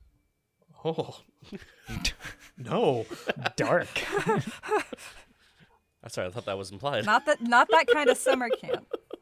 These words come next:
Speaker 4: We're not doing
Speaker 1: No.
Speaker 4: the horror kind of
Speaker 1: No.
Speaker 4: summer
Speaker 2: Yeah, this
Speaker 1: Oh.
Speaker 2: isn't camp, this isn't Camp Crystal Lake. This is,
Speaker 3: Uh,
Speaker 2: uh,
Speaker 1: Camp
Speaker 2: something
Speaker 1: Summer
Speaker 2: else.
Speaker 1: Camp.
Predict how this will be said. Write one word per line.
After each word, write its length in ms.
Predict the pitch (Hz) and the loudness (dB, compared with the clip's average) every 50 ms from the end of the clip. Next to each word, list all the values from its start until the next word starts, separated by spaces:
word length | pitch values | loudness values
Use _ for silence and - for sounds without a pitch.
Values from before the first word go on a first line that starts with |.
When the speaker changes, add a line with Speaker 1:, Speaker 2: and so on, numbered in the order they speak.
| _ - - | _ -16 -10
Speaker 4:
We're 100 | 185 196 | -6 -2
not 120 | 202 208 247 | 2 6 8
doing 100 | 269 453 | 10 12
Speaker 1:
No. 200 | 269 262 247 226 | 12 12 12 12
Speaker 4:
the 60 | 208 | 12
horror 600 | - 277 269 269 277 240 214 190 170 185 226 277 - _ _ - | 12 10 8 6 6 6 4 2 0 0 -2 -6 -10 _ _ -10
kind 180 | - 202 185 170 | -8 -8 -6 -6
of 100 | - 233 | -4 0
Speaker 1:
No. 80 | 247 285 | 4 6
Speaker 4:
summer 120 | 330 339 | 8 10
Speaker 2:
Yeah, 140 | 302 247 226 202 | 10 10 10 10
this 80 | 180 165 | 10 10
Speaker 1:
Oh. 40 | |
Speaker 2:
isn't 240 | 151 147 165 - - - | 8 8 6 2 2 6
camp, 280 | 180 175 165 147 - - - - | 6 6 6 6 2 -6 -4 2
this 180 | - 156 - 190 | 2 4 4 4
isn't 260 | 165 147 156 139 - | 2 2 2 0 2
Camp 220 | - 143 131 107 - | 2 0 0 0 0
Crystal 340 | 143 139 135 - 127 123 | 0 0 0 0 -2 -2
Lake. 280 | 117 113 110 107 101 _ | 0 -2 -2 -2 -4 _
This 200 | - 127 113 - | -6 -6 -6 -4
is, 80 | 127 113 | -4 -4
Speaker 3:
Uh, 40 | 101 | -2
Speaker 2:
uh, 220 | 95 110 107 107 | -2 -2 -2 0
Speaker 1:
Camp 240 | 110 - - 160 - | 0 0 -2 -2 0
Speaker 2:
something 220 | - 175 175 175 175 | 0 0 2 2 4
Speaker 1:
Summer 200 | 180 175 170 160 | 2 2 2 2
Speaker 2:
else. 80 | - | 0
Speaker 1:
Camp. 240 | 156 131 117 113 - | 0 0 0 0 -4